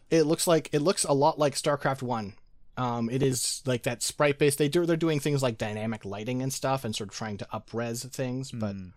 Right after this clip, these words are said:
Speaker 1: for the most part,
Speaker 2: I've
Speaker 1: yeah.
Speaker 2: thought about
Speaker 1: It was only
Speaker 2: trying
Speaker 1: two years after Heart, uh, Legacy of the Void that they
Speaker 2: Really?
Speaker 1: put that out.
Speaker 2: Oh,
Speaker 1: Yeah.
Speaker 2: huh. Yeah, there is so much. I'm not, I, I watch enough, like,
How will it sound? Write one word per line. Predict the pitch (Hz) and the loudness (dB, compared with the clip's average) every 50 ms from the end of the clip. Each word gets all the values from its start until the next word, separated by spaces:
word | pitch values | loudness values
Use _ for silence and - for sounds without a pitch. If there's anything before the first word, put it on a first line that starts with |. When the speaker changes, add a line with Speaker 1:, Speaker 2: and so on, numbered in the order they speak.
| - - | -20 -20
Speaker 1:
for | - - - 139 123 | -20 -8 -6 -4 -2
the | 123 | -2
most | 123 175 190 151 - - | 0 0 -2 -2 -4 -6
part, | - 95 98 - - _ - _ - - _ - - - _ - - - - - - - - - | -8 -10 -10 -10 -14 _ -20 _ -20 -20 _ -20 -20 -20 _ -20 -20 -20 -20 -20 -20 -20 -8 -4
Speaker 2:
I've | 165 170 | -4 -4
Speaker 1:
yeah. | - | 2
Speaker 2:
thought | - 269 294 247 180 | 4 6 6 6 6
about | 147 139 | 6 6
Speaker 1:
It | 160 | 6
was | 170 170 | 6 6
only | - - 190 233 277 339 320 | 4 6 6 6 6 6 2
Speaker 2:
trying | - 190 | 2 0
Speaker 1:
two | - - 214 220 | 2 2 2 2
years | 190 165 170 175 160 139 139 | 2 2 2 2 4 4 4
after | 131 131 - 131 113 104 | 2 2 0 -2 -2 0
Heart, | 127 131 123 120 117 - - | 2 2 2 2 0 -2 -4
uh, | 120 120 113 110 | -2 -2 -2 -2
Legacy | 113 123 123 113 113 - 123 113 | -2 -2 -2 0 0 0 0 -2
of | 101 | -2
the | 95 | -4
Void | 90 95 104 113 101 90 - - | -6 -8 -8 -8 -8 -10 -12 -16
that | 104 - | -16 -16
they | 90 90 95 98 | -14 -12 -10 -8
Speaker 2:
Really? | 127 190 226 214 | -8 -6 -6 -8
Speaker 1:
put | - - | -10 -10
that | 104 90 | -12 -12
out. | 90 117 113 - - - - | -10 -10 -10 -12 -12 -18 -18
Speaker 2:
Oh, | 117 117 151 175 | -14 -12 -8 -6
Speaker 1:
Yeah. | 117 120 123 143 135 - _ - | -6 -4 -4 -6 -6 -8 _ -10
Speaker 2:
huh. | 95 127 104 - - - - - _ _ _ - - - - - - _ _ - - - _ - - - - | -10 -10 -10 -12 -18 -20 -20 -20 _ _ _ -20 -20 -20 -20 -20 -20 _ _ -20 -20 -20 _ -20 -20 -8 0
Yeah, | 151 156 143 131 143 | 2 2 2 2 0
there | 139 165 175 180 | 2 2 4 4
is | 180 165 - | 2 2 0
so | - - - 175 190 | -2 4 4 4 6
much. | 185 185 185 180 - - - - - | 6 4 2 2 0 -6 -10 -6 0
I'm | 131 147 156 156 156 | 0 0 0 0 0
not, | 147 147 147 - | 0 0 0 2
I, | 139 135 139 143 - - _ - | 0 0 0 0 -4 -10 _ -2
I | 131 135 | 0 0
watch | 131 123 135 156 165 156 - - | 2 4 4 4 4 4 0 -2
enough, | 143 127 123 117 - - | 0 2 0 0 0 -2
like, | 127 117 107 - - | -4 -4 -4 -4 -8